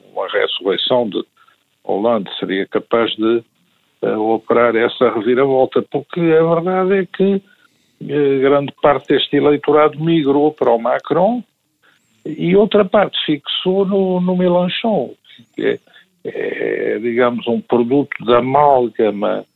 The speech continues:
de várias coisas, muito movente, porque vai colando ao longo dos tempos àquilo que é a última novidade da esquerda,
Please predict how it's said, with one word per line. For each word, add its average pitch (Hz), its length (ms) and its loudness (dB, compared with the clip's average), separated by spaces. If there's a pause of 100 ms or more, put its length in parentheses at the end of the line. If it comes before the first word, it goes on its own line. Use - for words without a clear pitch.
(640)
de 123 100 -4 (140)
várias 127 480 2
coisas, 107 500 -2
muito 180 400 -2
movente, 113 580 0 (260)
porque - 280 -10
vai 131 300 2 (100)
colando 131 640 0 (720)
ao 123 260 0
longo 123 480 -2
dos 117 240 -4 (140)
tempos 135 640 -2
àquilo 120 480 0
que - 140 -2
é 131 100 8
a 131 60 6
última 139 400 2
novidade 131 640 0
da 123 80 2
esquerda, 127 640 2